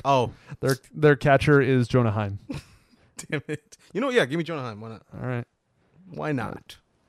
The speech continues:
Speaker 2: Well, couldn't take Seager there 'cause he already had Lindor.
Speaker 1: No.
Speaker 2: So, don't.
Speaker 1: <gasps> Wait.
Speaker 2: N-,
Speaker 1: No.
Speaker 2: you can't move their
Speaker 1: No!
Speaker 2: position.
Speaker 1: No, no, no. I wanna switch the player.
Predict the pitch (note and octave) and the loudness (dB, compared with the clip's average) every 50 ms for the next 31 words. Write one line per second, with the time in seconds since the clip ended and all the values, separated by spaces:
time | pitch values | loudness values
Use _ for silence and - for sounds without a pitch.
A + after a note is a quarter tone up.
0 | _ _ _ _ _ - C3 B2+ - - _ _ - E3 F#3 G#3+ F#3 - G#3 G#3 | _ _ _ _ _ -4 0 0 0 0 _ _ 2 4 4 4 4 4 2 2
1 | - - - G3 F3+ C#3+ B2+ G#2+ G#2+ G#2+ A#2 B2+ - C#3 A2+ A#2 A2 A2+ A#2 B2 | 2 -4 -2 0 0 0 0 0 -2 -4 -6 -8 -8 -8 -8 -6 -6 -4 -4 -2
2 | A#2+ A#2+ A#2+ A#2+ A#2 A#2 A2+ A2+ G#2+ G#2 G2+ A2+ A2+ A2+ G#2+ G#2 G#2+ - - - | -4 -4 -4 -6 -6 -4 -2 -2 -2 -2 -2 -4 -6 -8 -10 -12 -12 -14 -10 -4
3 | - A2+ G#2 G#2 G#2 - _ _ _ _ _ _ - C3+ C3 B2 A#2+ - - - | -2 -2 -2 -2 -4 -6 _ _ _ _ _ _ -6 -2 -2 -2 -2 -2 -2 -4
4 | B3+ D4+ C#4 G#3 - D3+ D#3 D3 - - B3 _ _ _ _ _ _ _ _ _ | -4 -4 -4 -6 -2 -2 -4 -4 -4 -16 _ _ _ _ _ _ _ _ _ _
5 | _ B2+ A#2+ _ _ _ _ - D3+ D3+ D3+ E3 D#3+ D3+ D3 - - D#3 D#3 D#3 | _ -12 -12 _ _ _ _ -4 0 0 2 4 4 2 2 2 0 0 2 4
6 | D#3 D3+ D3 C#3 C#3 C#3+ C4+ C#4+ D#4+ E4+ F4 - - - - - - - F4 E4+ | 6 6 6 8 8 6 8 8 6 6 6 6 6 6 6 6 4 4 2 2
7 | D#4 A#3+ - - D#3 E3+ F3 F3+ F3 E3+ D3 - C3+ C#3+ D#3 D3+ - - D#3+ D#3 | 2 0 -2 -2 -4 -4 -2 -2 -4 -6 -6 -8 -8 -8 -8 -10 -10 -14 -18 -18
8 | - B2+ A#2+ - E3 D3+ B2+ | -18 -18 -16 -14 -12 -12 -14